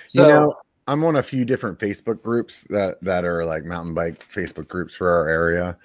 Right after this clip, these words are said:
Speaker 2: And you see guys getting on there all the time, like, "Hey, man, I'm new to the sport. I'm trying to, like, make some friends that want to do this." And what you guys are doing is, is perfect for that,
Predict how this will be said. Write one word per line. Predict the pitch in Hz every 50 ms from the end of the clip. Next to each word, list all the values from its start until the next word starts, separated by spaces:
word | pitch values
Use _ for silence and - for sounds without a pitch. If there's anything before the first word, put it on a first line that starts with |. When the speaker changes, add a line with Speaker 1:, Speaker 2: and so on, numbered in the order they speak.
| - - - - - -
Speaker 2:
And | 117 117
you | 131 139
see | - - 180
guys | 147 147 123 120 110 -
getting | 123 117 104 101
on | 98 101 95
there | 92 90 87
all | 87 87 85
the | 80 -
time, | - 95 90 85 80 78 76 78 80
like, | 76 73 71 71 71 - _ _ _ _ _ _ _ _ _ _ _ _ -
"Hey, | 151 165 160
man, | 156 151 147 143 147 143 139
I'm | 131 123
new | 120 127 131 131
to | 123
the | 113
sport. | - - - 131 127 123 120 117 - -
I'm | 98
trying | - - 123 117 113
to, | 113 110 104
like, | 107 104 101 87
make | 90 101 101 -
some | - 107 92
friends | 82 - 110 104 104 104 98 92
that | 101 92 -
want | 80 95 95 95 95 - -
to | - 90
do | 80 92 101 107 107 95
this." | 82 85 82 85 80 - - -
And | 101 98 92 90 90 87 85 73 -
what | 107 107 95
you | 110 104
guys | 110 101 95 85
are | 87 78
doing | - 101 101 101 95 87 82 82
is, | 82 80 76 - - - _ _ -
is | 87 80 78 73 -
perfect | - - - 156 - - - - -
for | - 76 64
that, | - - - - - _ _